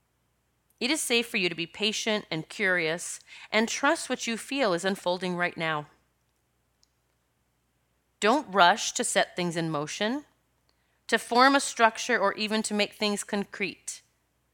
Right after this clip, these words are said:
until you have had a chance to be clear about the situation or process.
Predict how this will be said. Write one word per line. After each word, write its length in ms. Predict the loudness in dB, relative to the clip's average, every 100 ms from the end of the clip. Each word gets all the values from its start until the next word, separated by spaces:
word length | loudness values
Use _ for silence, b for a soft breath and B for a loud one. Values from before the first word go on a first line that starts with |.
| _ _
until 260 | -2 0 0
you 180 | 2 4
have 200 | 2 4
had 200 | 4 4
a 60 |
chance 320 | 2 0 0 -2
to 120 | -4
be 120 | -6
clear 400 | -6 -2 2 2
about 240 | 4 2 0
the 80 |
situation 680 | -6 -6 -6 -6 -4 -4 -4
or 80 | -6
process. 800 | 0 0 0 -4 -6 -6 -8